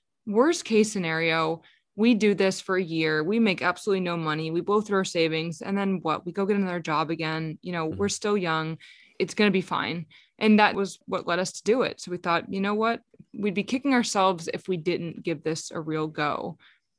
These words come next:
Speaker 1: So we moved, we, all of our stuff. We had six suitcases between the two of us that had all of our belongings. We got rid of or gave away everything else, sold all of our furniture.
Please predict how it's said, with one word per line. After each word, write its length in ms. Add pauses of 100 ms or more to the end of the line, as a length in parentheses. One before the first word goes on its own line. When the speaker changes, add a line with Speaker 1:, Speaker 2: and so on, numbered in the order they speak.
(160)
Speaker 1:
So 280
we 600
moved, 600 (180)
we, 320 (160)
all 140
of 80
our 100
stuff. 400
We 200
had 240
six 260
suitcases 800 (340)
between 300
the 80
two 220
of 100
us 200
that 120
had 260 (160)
all 300
of 100
our 140
belongings. 800
We 140
got 260
rid 140
of 300 (360)
or 100
gave 260
away 500
everything 640
else, 280
sold 260
all 200
of 80
our 100
furniture. 800